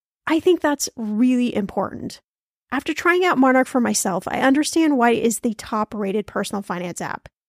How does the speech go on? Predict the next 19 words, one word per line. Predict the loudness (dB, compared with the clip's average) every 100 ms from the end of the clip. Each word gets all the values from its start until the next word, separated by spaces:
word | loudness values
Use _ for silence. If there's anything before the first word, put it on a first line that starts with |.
| _ _ 0
And | 4 6
now, | 6 6 4 2
listeners | 0 0 0 0 0
of | 0 0
this | 0
show | 2 4 4 4
get | 2
an | 0 -2
extended | -2 -2 2 4 2
thirty-day | 2 2 2 2
free | 0 -2 -4
trial | -2 0 2 2 2
when | 2
you | 2
go | 2
to | 2 -2 -2
monarchmoney | 0 0 0 0 0 2 2
dot | 0 -2
com | -2 -2 0 -2